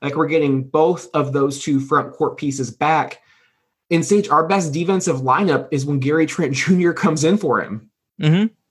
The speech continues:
Speaker 2: It, it, it's tough, man. Like, he's, he's, I mean, let's look.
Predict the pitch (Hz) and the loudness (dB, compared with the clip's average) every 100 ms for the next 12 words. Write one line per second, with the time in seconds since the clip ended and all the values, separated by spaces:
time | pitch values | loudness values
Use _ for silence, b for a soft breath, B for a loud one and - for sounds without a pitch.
0 | _ _ _ _ _ _ 117 123 113 - | _ _ _ _ _ _ -4 -4 -4 -6
1 | 135 - 147 - 202 240 - 120 123 135 | -6 -4 -6 -4 -4 -4 -2 0 0 0
2 | 123 113 - _ _ _ 117 123 110 - | 0 -2 -6 _ _ _ -2 -2 -2 -2
3 | 117 110 95 - - _ _ _ _ _ | 0 0 -2 -12 -20 _ _ _ _ _
4 | B B B B _ _ 143 147 139 113 | B B B B _ _ 2 4 2 -4
5 | _ _ _ - 165 - - 98 76 - | _ _ _ -4 -4 -4 -4 -2 -2 -4